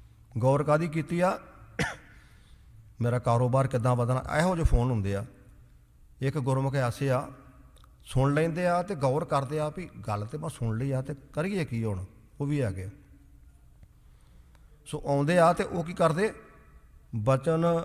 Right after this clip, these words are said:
ਗੁਰੂ ਦਾ ਮੰਨ ਲੈਂਦੇ ਆ। ਇੱਕ ਸਿਰਫ ਮੰਨਦੇ ਹੀ ਆ, ਇੱਕ ਦੂਜੀ ਟਾਈਪ ਦੇ ਆ ਵੀ ਉਹ ਮੰਨਦੇ ਆ ਤੇ ਨਾਲ ਕੀ ਕਰਦੇ? ਸ਼ੁਰੂ ਕਰ ਦਿੰਦੇ ਆ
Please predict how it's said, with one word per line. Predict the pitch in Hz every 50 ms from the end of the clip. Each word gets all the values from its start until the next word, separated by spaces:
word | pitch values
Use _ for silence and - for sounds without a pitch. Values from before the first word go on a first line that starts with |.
| - 160
ਗੁਰੂ | 127 113 131 135 135 135
ਦਾ | 131 143 143
ਮੰਨ | 135 123 113 110 110
ਲੈਂਦੇ | 113 123 123 123 147 143
ਆ। | 139 - - - - - - - - - - - - - - - - - - -
ਇੱਕ | 143 156 156 -
ਸਿਰਫ | 147 - 175 160
ਮੰਨਦੇ | 156 151 139 127 117 110 104 127
ਹੀ | 139 139
ਆ, | 107 92 90 - - - - - - - - - - - - - - - - - - - - -
ਇੱਕ | 131 135 131 - 143
ਦੂਜੀ | 113 110 120 110 120 139
ਟਾਈਪ | 135 139 139 131 135 127
ਦੇ | 139 131 139 147
ਆ | 147 147
ਵੀ | 151 143 170 165
ਉਹ | 160 160 160 165 - - -
ਮੰਨਦੇ | 127 123 123 123 127 127 123 143 151
ਆ | 151
ਤੇ | 151 185
ਨਾਲ | 160 151 139 135 139
ਕੀ | 127 147 147
ਕਰਦੇ? | 139 151 139 135 143 165
ਸ਼ੁਰੂ | - - 165 185 208
ਕਰ | 196 180 147 120
ਦਿੰਦੇ | 117 110 110 113 110
ਆ | 101